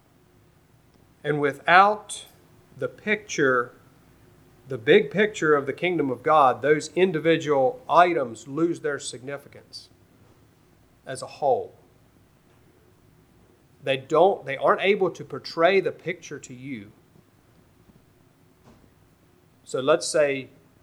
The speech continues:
you pick out some ethic that Jesus taught,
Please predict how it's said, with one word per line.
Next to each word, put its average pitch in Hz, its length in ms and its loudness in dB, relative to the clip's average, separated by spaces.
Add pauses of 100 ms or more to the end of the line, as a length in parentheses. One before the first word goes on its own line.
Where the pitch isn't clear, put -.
(1160)
you 147 160 -8
pick 165 320 -2
out 135 380 2
some 131 340 -4
ethic 139 360 -4
that 113 120 -20
Jesus 117 400 -14
taught, - 500 -12